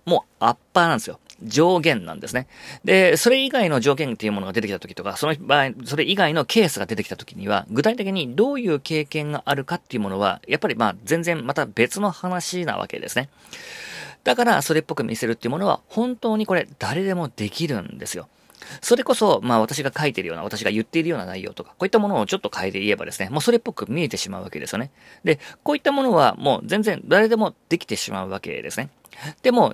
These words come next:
実際にこのレベルの差ってものはかなりあるわけなんで、なので、そういう方っていうのが多いっていうものは、やっぱりまあ、事実なんじゃないかなと思います。で、まあ、コンサルタントはこの数年で、まあ、百倍ぐらいに増えたっていうものも、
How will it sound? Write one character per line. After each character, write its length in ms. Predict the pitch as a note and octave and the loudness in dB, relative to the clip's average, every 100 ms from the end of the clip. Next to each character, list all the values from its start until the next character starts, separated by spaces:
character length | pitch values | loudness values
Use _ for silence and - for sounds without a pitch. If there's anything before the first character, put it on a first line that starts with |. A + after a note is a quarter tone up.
| A2 | 0
実 260 | E3+ A3+ | -4 -2
際 220 | - C#4+ D4+ | -2 -2 0
に 160 | B3+ | -4
こ 140 | - G#3+ | 2 2
の 100 | D#3+ | 4
レ 120 | D#3 | 4
ベ 120 | G#3+ | 2
ル 80 | A3+ | 2
の 140 | A3 | -2
差 140 | - G3+ | -2 -4
っ 40 | |
て 140 | - | -2
も 100 | G3 | -2
の 80 | E3+ | 0
は 80 | G#2 | 0
か 140 | - | -2
な 80 | D#3+ | -4
り 100 | G2 | -2
あ 100 | - | 0
る 100 | B2+ | 0
わ 100 | F#2 | 0
け 80 | F2 | -4
な 100 | E2+ | -10
ん 80 | F#2+ | -2
で、 220 | G2+ - | -2 0
な 100 | A#2 | -2
の 60 | B2 | 0
で、 100 | A2 | 0
そ 180 | F#3+ A#3+ | 2 0
う 60 | |
い 40 | B3 | 0
う 40 | |
方 200 | - A#3+ | -2 -4
っ 20 | |
て 140 | - D3+ | -6 -12
い 20 | |
う 40 | |
の 200 | A2 C3 | -10 -10
が 240 | C#3+ F3 F#3+ | 2 4 6
多 240 | A3 G#3+ | 6 6
い 120 | A#3 | 0
っ 40 | G#3 | -2
て 80 | |
い 40 | F3 | -2
う 20 | |
も 80 | D3 | 0
の 100 | D#3+ | 0
は、 160 | A#2+ | 0
や 60 | C3+ | 2
っ 20 | |
ぱ 80 | - | 0
り 80 | C#3 | 0
ま 100 | G2 | -2
あ、 40 | |
事 240 | F#2 D3 D3 | -4 -4 -4
実 160 | - | -4
な 80 | F#2 | -10
ん 20 | |
じ 80 | F#2 | -8
ゃ 40 | |
な 60 | F2+ | -10
い 20 | |
か 80 | F#2 | -10
な 80 | F#2+ | -12
と 60 | D#2 | -12
思 60 | |
い 40 | C2+ | -10
ま 80 | |
す。 120 | - - - - - _ - - | -10 -10 -20 -20 -20 _ -18 0
で、 220 | F#3+ F3 | 4 6
ま 100 | D#3+ | 4
あ、 20 | |
コ 140 | - A#3 | 2 4
ン 40 | |
サ 80 | B3+ | 4
ル 40 | |
タ 100 | B3+ | 2
ン 40 | B3 | 4
ト 80 | |
は 80 | B3 | 4
こ 80 | A3+ | 4
の 80 | A3+ | 0
数 200 | - G#3+ | 0 0
年 200 | G3+ G3+ | 0 2
で、 180 | G#3+ D#3+ | 4 4
ま 80 | |
あ、 20 | C#3+ | 2
百 220 | C#3 F3 | 0 2
倍 160 | F3 | 2
ぐ 60 | F3 | 2
ら 80 | C3 | 0
い 40 | |
に 120 | G#2 | 0
増 100 | A2+ | -4
え 40 | B2 | -4
た 100 | G2+ | -4
っ 40 | |
て 120 | - | -6
い 20 | G2+ | -4
う 20 | |
も 120 | G2+ | -4
の 80 | F#2+ | -2
も、 260 | C3+ C#3 | 2 0